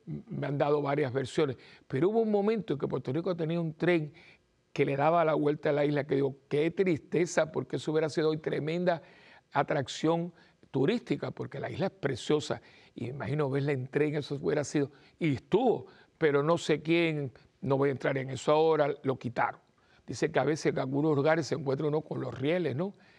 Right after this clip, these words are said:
Y uno iba de ciudad, de pueblo a pueblo, tiene que haber sido espectacular, pero bueno, no hay ningún tren. Hay un tren urbano, pero no estoy, estoy refiriéndome a los trenes, ¿por qué? Pues yo viví en Roma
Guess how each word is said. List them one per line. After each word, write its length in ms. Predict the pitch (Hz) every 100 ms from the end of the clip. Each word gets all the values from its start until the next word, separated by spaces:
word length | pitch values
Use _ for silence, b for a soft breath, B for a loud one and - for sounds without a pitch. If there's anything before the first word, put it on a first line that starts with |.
| B -
Y 100 | 135
uno 160 | 147
iba 180 | 175 208
de 80 | 156
ciudad, 320 | - 143 120 B _
de 120 | 113
pueblo 320 | - 170 180
a 40 | 151
pueblo, 340 | 127 - 151
tiene 200 | 170 226
que 80 | -
haber 120 | 165
sido 180 | 165 151
espectacular, 680 | 151 143 - 131 - 127 123
pero 200 | 143 139
bueno, 160 | 127 - B B -
no 120 | 143
hay 60 | 156
ningún 280 | 147 131 139
tren. 240 | - -
Hay 120 | - 151
un 140 | 185
tren 420 | - 180 180 170 - B B -
urbano, 680 | 143 156 160 156 151 143 - B _
pero 200 | 156 143
no 120 | 156
estoy, 160 | 156
estoy 260 | 139 117 156
refiriéndome 720 | 165 160 147 151 160 165 143
a 20 |
los 160 | 131 127
trenes, 300 | - 135 131
¿por 200 | 143 131
qué? 200 | 143 123 B B B _
Pues 180 | 127 135
yo 60 |
viví 200 | 156 160
en 80 | 156
Roma 380 | 131 139 135